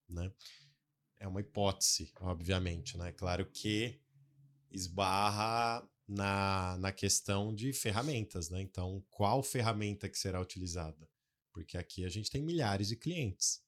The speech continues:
né? Então, qual ferramenta que é uma ferramenta que a Q M S vai prover para os clientes? É uma ferramenta que os clientes vão dar abertura para a Q M S? Um exemplo, né?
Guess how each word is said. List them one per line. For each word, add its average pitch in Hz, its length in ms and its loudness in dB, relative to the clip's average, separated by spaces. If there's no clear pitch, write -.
né? 90 180 -2
Então, 92 320 -4
qual 107 180 2
ferramenta 113 680 0
que 98 460 -2
é 92 120 0
uma 95 140 -2
ferramenta 98 500 -2
que 95 240 -6
a 87 220 -4
Q - 180 -10
M 87 180 -6
S 113 320 0
vai 90 120 -4
prover 87 320 -4
para - 180 -6
os - 80 -10
clientes? 113 580 -4
É 87 60 -4
uma 85 140 -2
ferramenta 90 460 -4
que - 160 -10
os - 140 -2
clientes 101 800 -2
vão 92 200 -4
dar 90 100 -4
abertura 92 540 -4
para 92 160 -2
a - 20 -4
Q - 140 -8
M 85 140 -4
S? 117 400 -2
Um 160 100 -4
exemplo, 92 440 0
né? 98 120 -6